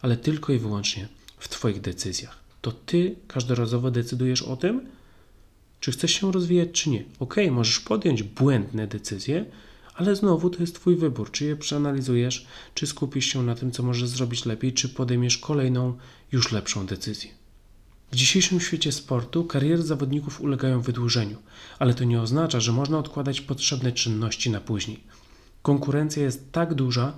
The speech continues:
że ci zawodnicy, którzy nie dają z siebie sto procent, zostają daleko w tyle. Każdy dzień to szansa na poprawę własnych umiejętności,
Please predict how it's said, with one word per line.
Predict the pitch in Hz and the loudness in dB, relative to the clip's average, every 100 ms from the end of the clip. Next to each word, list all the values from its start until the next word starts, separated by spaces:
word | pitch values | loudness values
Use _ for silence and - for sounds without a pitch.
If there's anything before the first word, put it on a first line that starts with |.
| - - - | -12 -16 -6
że | 131 123 | 0 0
ci | - 196 | 2 2
zawodnicy, | 165 120 117 113 107 110 | 2 2 0 0 -2 -8
którzy | - 127 123 | -6 0 2
nie | 123 | 2
dają | 135 160 123 | 2 0 0
z | |
siebie | - 120 110 | 0 -2 -4
sto | - 127 | -4 -4
procent, | 123 120 170 170 - - - | -4 0 0 -2 -8 -16 -6
zostają | 147 147 143 127 | -4 0 0 2
daleko | 120 113 117 | 2 0 -4
w | - | -4
tyle. | 110 95 - - - - - - | -4 -6 -10 -18 -20 -20 -20 -2
Każdy | 156 165 151 | 4 4 4
dzień | 127 131 135 | 2 2 2
to | 135 | 0
szansa | - 139 127 | 2 0 0
na | 143 | 0
poprawę | 131 127 123 165 170 | 0 -2 -2 0 2
własnych | 151 139 131 143 143 | 0 -2 -2 -2 0
umiejętności, | 131 120 127 120 - - | 0 0 0 0 -2 -6